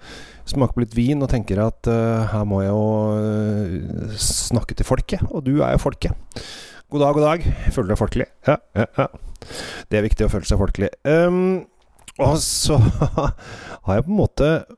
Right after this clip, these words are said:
fått en liten, eh, en liten, eh, tankevekker. Eh, eller en liten, det er jo ikke noe utfordring for min del, for at jeg har jo på en måte ikke noe, det, jeg er jo ikke vinimportør, og jeg prøver jo ikke å selge ting.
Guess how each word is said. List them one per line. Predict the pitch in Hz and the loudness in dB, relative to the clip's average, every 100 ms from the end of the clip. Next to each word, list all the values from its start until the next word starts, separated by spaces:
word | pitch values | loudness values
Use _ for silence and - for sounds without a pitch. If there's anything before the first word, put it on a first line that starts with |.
| _ - | _ -10
fått | - 110 - 135 | -2 -2 0 0
en | 135 | 2
liten, | 131 104 - 107 113 123 123 | 2 0 -2 -2 0 2 2
eh, | 123 123 123 123 120 123 113 - - - _ _ _ _ _ _ - | 2 2 2 2 2 0 -4 -14 -20 -20 _ _ _ _ _ _ -20
en | - 104 | -6 0
liten, | 120 - - 104 104 107 | 2 2 0 0 2 2
eh, | 104 107 107 104 101 101 92 - | 2 2 2 0 0 -2 -2 0
tankevekker. | - 135 - 104 95 - - 254 - - - - - - _ | 0 0 0 2 2 -2 0 2 0 -10 -20 -20 -20 -20 _
Eh, | 135 139 139 139 131 | -2 0 2 0 0
eller | 127 120 | 0 0
en | 90 | -2
liten, | - - | -10 -10
det | - 60 | -8 -6
er | 67 | -2
jo | 78 | 2
ikke | 139 | 2
noe | 98 | 2
utfordring | - 82 92 | 0 -2 0
for | 98 | 2
min | 85 | 2
del, | 110 143 | 0 0
for | 113 | -2
at | 107 | -2
jeg | 107 | -2
har | 80 90 | 0 0
jo | 127 | 0
på | |
en | 104 | -2
måte | - 104 | 0 -2
ikke | 92 95 | -2 -4
noe, | 95 | 0
det, | 92 85 | 0 0
jeg | 90 | 0
er | |
jo | 123 | 0
ikke | - 120 | 0 0
vinimportør, | 117 101 101 - 98 104 | 0 0 0 2 2 2
og | 98 | 0
jeg | 104 | 0
prøver | 113 98 | 2 0
jo | 90 | 0
ikke | 104 | 2
å | 104 | 2
selge | 90 - | 2 0
ting. | 156 | 0